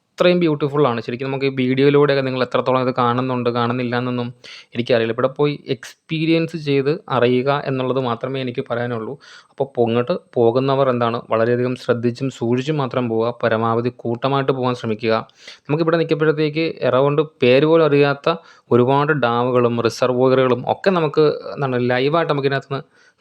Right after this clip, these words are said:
കാണാൻ പറ്റുന്നുണ്ട്. കാട്ടിനുള്ളിൽ മൃഗങ്ങളുണ്ട് എന്ന് പറയപ്പെടുന്നു. ഞങ്ങൾ മൃഗങ്ങളെ ഒന്നും കണ്ടിട്ടില്ല. Definitely ഉണ്ടാവാം. അത്രയും, അത്രയും ഒരു, ഒരു ഉൾക്കാടാണ്. അത്രയും ടോപ്പിലാണ് നമ്മൾ നിൽക്കുന്നത്. ഇത്രയും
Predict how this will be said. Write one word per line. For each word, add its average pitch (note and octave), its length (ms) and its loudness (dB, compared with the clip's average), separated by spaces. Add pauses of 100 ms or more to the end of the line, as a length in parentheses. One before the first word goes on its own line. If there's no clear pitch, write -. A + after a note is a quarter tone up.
കാണാൻ B2 360 2
പറ്റുന്നുണ്ട്. B2 400 2 (340)
കാട്ടിനുള്ളിൽ D3+ 500 2
മൃഗങ്ങളുണ്ട് D3+ 580 2
എന്ന് D#3+ 200 2
പറയപ്പെടുന്നു. C#3 480 0
ഞങ്ങൾ A#2 280 2 (180)
മൃഗങ്ങളെ C3 360 0
ഒന്നും C3 220 0
കണ്ടിട്ടില്ല. B2 380 -2 (400)
Definitely C3 400 2 (120)
ഉണ്ടാവാം. C3+ 420 0 (360)
അത്രയും, D3 300 0 (120)
അത്രയും - 520 0
ഒരു, F#3 120 4 (240)
ഒരു D#3+ 200 0
ഉൾക്കാടാണ്. D3 500 0
അത്രയും D#3 240 0 (200)
ടോപ്പിലാണ് D3+ 640 0
നമ്മൾ C3+ 240 2
നിൽക്കുന്നത്. B2 360 0 (640)
ഇത്രയും F3+ 320 -10